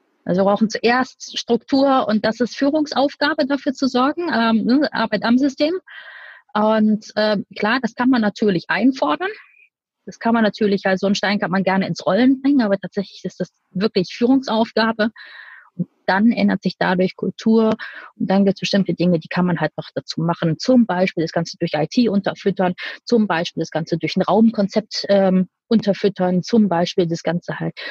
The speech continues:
Und klar, du kannst dann halt auch einen Feel-Good-Manager einstellen. Kannst du auch machen. Ja? Es kann auch ein, ein Baustein sein, aber, ähm, ist wie Lego. Ähm, du brauchst halt eine ganze Menge Steine, damit du halt was einigermaßen Cooles bauen kannst.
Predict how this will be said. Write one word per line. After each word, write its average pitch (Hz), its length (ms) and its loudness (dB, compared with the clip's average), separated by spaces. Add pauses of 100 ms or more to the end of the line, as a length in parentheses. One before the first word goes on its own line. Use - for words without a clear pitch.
(120)
Und 220 200 2
klar, 226 240 0
du 220 80 2
kannst 226 240 0
dann 214 100 2
halt 196 140 -4
auch 196 120 0
einen 202 60 2
Feel-Good-Manager 160 720 -2
einstellen. - 340 -10
Kannst 220 220 0
du 233 60 0
auch 220 260 0
machen. - 220 -4 (240)
Ja? 190 200 -2
Es - 80 -20
kann 240 200 0
auch 262 200 0 (100)
ein, 254 340 4 (340)
ein 269 240 -2
Baustein 214 460 0
sein, 196 320 0
aber, 185 580 0
ähm, 185 60 -6 (1120)
ist - 180 -2
wie 247 140 2
Lego. 233 420 4 (500)
Ähm, 196 520 0 (240)
du 208 80 -2
brauchst 220 260 -4
halt 247 120 -2
eine 220 60 -2
ganze 226 320 0
Menge 233 280 4
Steine, 160 560 -2
damit 170 280 -2
du 175 120 -4
halt 165 160 -4
was 156 120 -10
einigermaßen 156 720 -4
Cooles - 280 -8
bauen - 300 -8
kannst. - 300 -20